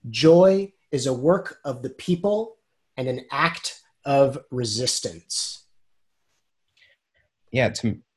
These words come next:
Speaker 2: to me, this really connects to, uh, my church upbringing. I mean, with, with the caveat, anyone who's, uh,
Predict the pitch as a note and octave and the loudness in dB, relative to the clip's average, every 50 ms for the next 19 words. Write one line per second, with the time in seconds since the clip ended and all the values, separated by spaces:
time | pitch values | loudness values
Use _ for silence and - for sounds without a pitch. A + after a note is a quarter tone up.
0 | _ _ _ _ _ _ _ _ _ _ _ _ - - C3+ C3+ C3 B2 A#2+ - | _ _ _ _ _ _ _ _ _ _ _ _ -4 -2 0 0 0 0 -2 -2
1 | - B2 A#2+ A#2+ A#2 A#2 - A#2 G#2 G2+ G2 - - - - - - G#2 G2 F#2+ | 0 0 2 2 2 0 0 0 0 0 -2 -2 -6 -12 -10 -4 -2 -2 0 0
2 | F#2 F#2 F2+ E2+ - - - G2 F2+ E2 D2+ D#2 G2+ G2+ - _ _ _ _ _ | -2 -2 -4 -6 -6 -6 -6 -6 -4 -4 -4 -6 -8 -10 -12 _ _ _ _ _
3 | _ - - - F#2+ F#2 F2 E2+ - - - G2+ F#2+ E2+ D#2 _ _ - - - | _ -16 -8 -6 -4 -2 -2 -4 -6 -4 -2 -2 -2 -2 -6 _ _ -14 -14 -14
4 | - - - - - _ _ - F#2+ F2+ - - A#2 A#2 C3 C#3 D#3 F3+ D#3+ - | -14 -16 -18 -18 -20 _ _ -4 -4 -4 -2 -2 -2 0 0 0 0 -2 -4 -6
5 | - G#2+ G2+ G2+ G2+ G2 F#2+ G2 G#2 A2 - G#2+ G#2 G2 - - - A2 A2 G#2+ | -6 -4 -2 -2 0 0 -2 -2 -4 -4 -2 -2 -2 -2 -2 -6 -4 -2 -2 -2
6 | - - G#2+ A2 G2+ G2+ - - - _ - - - - _ _ _ - - _ | 0 0 0 0 -2 -4 -14 -20 -20 _ -20 -20 -20 -20 _ _ _ -20 -20 _
7 | - - G#2+ F#2+ F#2 F2 F2+ F2+ F2+ E2+ F2 E2 - F#2+ F#2+ F2 F2 F2+ F2 F2+ | -6 -2 0 0 0 0 0 -2 0 -2 -2 -4 -6 -8 -8 -6 -6 -6 -6 -6
8 | F#2+ F2+ F2 F2+ F#2 - G3 G3 - A#2 A2+ G#2+ B2 | -6 -6 -6 -6 -6 -6 -6 -4 0 0 2 4 2